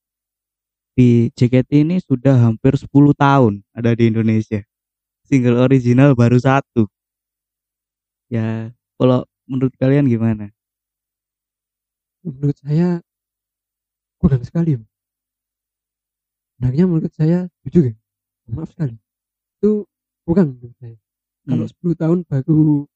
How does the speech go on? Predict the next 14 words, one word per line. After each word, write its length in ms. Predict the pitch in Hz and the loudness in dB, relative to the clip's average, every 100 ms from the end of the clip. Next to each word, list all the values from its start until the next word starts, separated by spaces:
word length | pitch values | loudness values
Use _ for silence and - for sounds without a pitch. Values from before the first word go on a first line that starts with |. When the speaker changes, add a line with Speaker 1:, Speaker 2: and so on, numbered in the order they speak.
| _ | _
Speaker 2:
ada 140 | - 139 | -20 -18
satu 400 | 123 _ 175 175 | -18 _ 0 0
itu 320 | - 175 175 _ _ _ _ _ - | 0 -8 -8 _ _ _ _ _ -12
kurang. 160 | 143 - _ _ _ _ _ _ _ _ _ _ | -12 -18 _ _ _ _ _ _ _ _ _ _
Ya, 320 | - 170 165 165 _ _ _ _ _ | -6 -4 -4 -8 _ _ _ _ _
bisa 240 | 131 143 147 | -20 -20 _
lebih 120 | 147 | _
banyak 200 | 147 147 151 | -20 -20 -20
lagi, 260 | - - 196 220 - _ _ _ _ _ _ _ _ _ _ _ _ _ _ 156 | -10 -2 0 -2 -10 _ _ _ _ _ _ _ _ _ _ _ _ _ _ -16
eh, 80 | |
sebagai 500 | 151 - 156 - 156 151 143 - | -16 -10 -10 -4 -2 -2 -6 -12
suatu 480 | 151 _ 165 160 - | -14 _ -6 -6 -10
ciri 160 | 170 175 | -12 -10
khas 240 | 196 160 | -8 -10